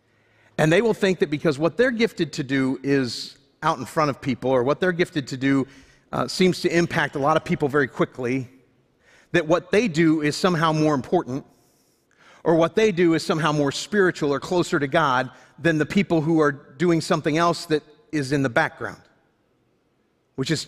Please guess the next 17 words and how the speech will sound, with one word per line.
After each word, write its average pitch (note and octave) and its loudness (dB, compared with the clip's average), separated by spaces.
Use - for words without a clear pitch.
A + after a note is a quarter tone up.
completely D#3 0
not C#3 -2
the B2 -8
case. - -4
But F3+ 2
it's D3 -2
kind E3+ 0
of F3 0
who E3 0
we E3+ 2
are. E3+ -2
We, B2 -4
we D3+ 2
build D#3+ 2
a D#3+ 2
pecking E3+ -2
order A2+ -2